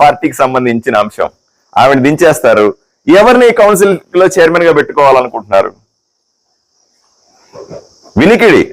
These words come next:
ఆవిడ చెప్పడమే, నాకు తెలియదు ఎవరిని పెట్టుకుంటారో ఏమిటి, నేను, నాకేం, నాకు సంబంధం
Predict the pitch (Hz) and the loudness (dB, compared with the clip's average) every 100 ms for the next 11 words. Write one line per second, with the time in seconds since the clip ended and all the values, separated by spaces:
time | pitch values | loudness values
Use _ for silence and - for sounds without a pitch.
0 | - 127 165 175 170 185 156 110 120 143 | -2 0 2 2 0 2 0 2 2 2
1 | 147 151 87 - _ _ _ - 85 113 | 2 0 -2 -14 _ _ _ -6 -2 0
2 | 147 147 127 143 143 143 143 139 135 127 | 0 0 -2 -2 0 2 2 2 0 -2
3 | 120 113 120 139 123 117 110 104 113 143 | -4 -4 -2 -2 -4 -4 -4 -2 -2 0
4 | 160 | 0